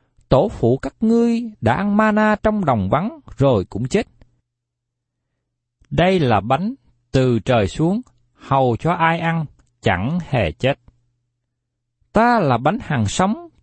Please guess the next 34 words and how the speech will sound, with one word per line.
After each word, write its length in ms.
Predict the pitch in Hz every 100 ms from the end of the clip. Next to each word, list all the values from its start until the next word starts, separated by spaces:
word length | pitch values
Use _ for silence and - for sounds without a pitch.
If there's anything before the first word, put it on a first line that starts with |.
| -
từ 440 | 143 135 120 98 95 -
trên 180 | 208
trời 200 | 185 104
xuống. 280 | 82 147 196 262 _ _ _ _ _ _ -
Nếu 180 | 160 247
ai 220 | 233 220
ăn 280 | 214 220 208
bánh 140 | 233
ấy 260 | 233 285 339 _ _ -
thì 260 | 165 131
sẽ 260 | 95 92 120
sống 340 | - 208 339
vô 160 | 233 202
cùng. 220 | - 101 78 _ _ _ _ _ _
Và 320 | 127 139 120 -
bánh 180 | 170 359
mà 180 | 262 117
ta 240 | - 175 185
ban 500 | 175 202 208 208 190 -
cho 300 | 202 202 190 _ _ _ -
vì 240 | 139 135
sự 240 | 104 113 110
sống 340 | - 202 294
của 100 | 117
thế 140 | 165
gian, 380 | 196 175 175 165 - _ _
tức 240 | - 285 127
là 260 | 113 85 -
thịt 120 | - _
ta. 180 | 127 117 _ _ _ _ _ _ _ _ _ _
Ở 100 | -
trong 160 | 180
sách 180 | - 208
Giăng, 300 | 151 165